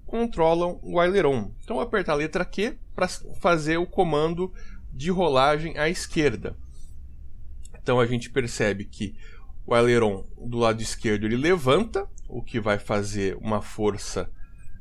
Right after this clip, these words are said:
pra baixo naquela asa. E o aileron do lado direito, ele abaixa, o que vai fazer uma força pra cima nessa asa e vai fazer o avião rolar pra esquerda.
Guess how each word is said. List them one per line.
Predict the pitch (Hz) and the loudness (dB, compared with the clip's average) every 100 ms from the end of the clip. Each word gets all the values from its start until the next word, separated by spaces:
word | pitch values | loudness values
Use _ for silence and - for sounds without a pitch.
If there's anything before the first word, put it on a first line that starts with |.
| - - - - - - - | -8 -8 -8 -10 -10 -16 -4
pra | 127 135 | 2 4
baixo | 104 117 135 - 117 | 6 4 4 -2 -4
naquela | 95 - 95 92 92 | -4 -2 0 2 4
asa. | 117 160 403 - - - - - - | 2 0 -4 -8 -10 -12 -12 -12 -6
E | 196 | 0
o | 226 | 6
aileron | 220 208 160 160 208 196 | 8 8 8 6 2 0
do | 165 | 4
lado | 156 | 4
direito, | 151 147 151 190 | 4 2 2 2
ele | 208 | 2
abaixa, | 214 131 156 - - 110 | 4 6 6 4 -4 -8
o | |
que | - 110 | -6 -2
vai | 107 | -2
fazer | 107 123 120 | 0 -2 0
uma | 127 139 | 0 -2
força | - 117 113 151 | -2 -2 -2 -2
pra | - - | -2 -2
cima | - 143 139 | -2 -2 -2
nessa | 143 156 - 151 | -2 0 2 4
asa | 143 185 190 - - | 4 0 -6 -10 -10
e | |
vai | - 147 131 | -4 -4 -2
fazer | 151 120 113 - - - - - - | -2 -2 -2 -6 -10 -8 -8 -8 -4
o | 127 | 0
avião | 123 113 107 123 151 - | 2 2 2 0 -6 -4
rolar | 175 131 101 120 - - - - - - - | 0 0 0 -2 -6 -8 -12 -10 -10 -10 -6
pra | - | -4
esquerda. | 117 - 143 - | -2 4 4 4